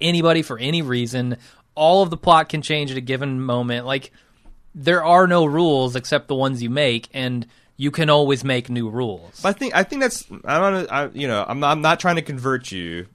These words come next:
Speaker 2: but this is actually an organic convers-, I, I like that you, I, I feel like I'm gonna talk about, as a fantasy lover, why I like it. Because there's this
Speaker 1: Okay.
Speaker 2: contract between the author and the reader, or the watcher, or whatever.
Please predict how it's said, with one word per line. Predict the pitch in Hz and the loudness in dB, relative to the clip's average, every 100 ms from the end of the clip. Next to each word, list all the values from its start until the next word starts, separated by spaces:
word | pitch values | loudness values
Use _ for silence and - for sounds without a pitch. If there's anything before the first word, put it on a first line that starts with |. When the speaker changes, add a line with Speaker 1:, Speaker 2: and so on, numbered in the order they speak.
| _ - | _ -12
Speaker 2:
but | 120 | -6
this | 165 170 | -6 -6
is | 151 | -2
actually | 151 151 160 | 0 0 -2
an | |
organic | 127 107 123 123 | -4 -2 -4 -4
convers-, | - 120 101 - | -4 -6 -6 -4
I, | 117 113 | -4 -2
I | 113 | -2
like | 117 131 196 - | 0 2 2 0
that | 160 - | -8 -14
you, | _ _ _ _ _ _ | _ _ _ _ _ _
I, | 117 104 | -2 -2
I | |
feel | - 214 | 0 2
like | 214 190 - _ _ _ _ _ | 4 2 -2 _ _ _ _ _
I'm | - 156 | -4 0
gonna | 175 165 | 0 -2
talk | 170 160 156 | 0 0 0
about, | 127 127 120 | 0 2 2
as | 117 110 | 2 -2
a | 104 | -4
fantasy | - 135 127 120 98 | -4 -4 -4 -6 -8
lover, | 107 107 92 95 | -6 -6 -6 -6
why | 98 92 | -2 -2
I | 82 | -2
like | 85 95 87 | -4 -4 -4
it. | - - | -8 -14
Because | 107 135 | -6 -4
there's | 139 - | -4 -4
this | 127 | -4
Speaker 1:
Okay. | 110 | -2
Speaker 2:
contract | 107 233 214 180 165 | 2 2 4 2 0
between | 156 - 151 135 | -4 -10 -8 -6
the | 117 | -4
author | 113 117 117 123 117 117 | 0 -2 -2 -4 -2 -4
and | 104 95 | -6 -8
the | |
reader, | 95 104 92 78 73 - | -8 -8 -8 -8 -10 -8
or | 104 | -6
the | 101 | -4
watcher, | 98 90 - 73 | -4 -4 -6 -10
or | 80 | -8
whatever. | 87 90 85 71 71 | -6 -6 -8 -10 -12